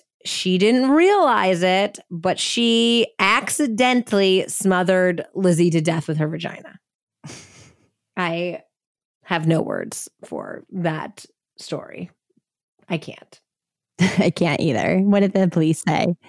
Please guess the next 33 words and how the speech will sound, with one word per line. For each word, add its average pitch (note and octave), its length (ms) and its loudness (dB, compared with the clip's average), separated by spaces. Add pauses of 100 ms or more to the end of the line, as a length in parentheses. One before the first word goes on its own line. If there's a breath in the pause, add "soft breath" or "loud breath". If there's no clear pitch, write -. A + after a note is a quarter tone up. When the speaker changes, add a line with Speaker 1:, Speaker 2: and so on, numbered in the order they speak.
(200 soft breath)
Speaker 1:
There's A3+ 200 2
nothing G#3 340 0
to F3+ 80 -2
say E3 240 -6
here. D3+ 220 -10
There's G3 140 4
Speaker 2:
No, F#3+ 80 6
Speaker 1:
just F3+ 100 4
Speaker 2:
there's F3 180 4
Speaker 1:
nothing. D#3+ 440 4
Speaker 2:
nothing. E3 120 2
Speaker 1:
There's A3+ 220 2
nothing A3+ 320 2
appropriate A3+ 640 0
to C4+ 100 -12
say. A#3+ 320 0
There's F#3+ 160 -2
nothing E3+ 240 -2
funny G3 360 -2
to G3 120 -2
say. F#3+ 240 0
It's G3 100 4
Speaker 2:
No. F#3+ 120 6
Speaker 1:
just, E3+ 240 2
we'll F#3+ 140 0
just G#3 320 -4
do G3+ 100 2
a F#3 60 2
moment E3+ 300 0
of D#3 60 -6
silence E3 460 -2
for F3 100 -8
that D#3+ 300 -10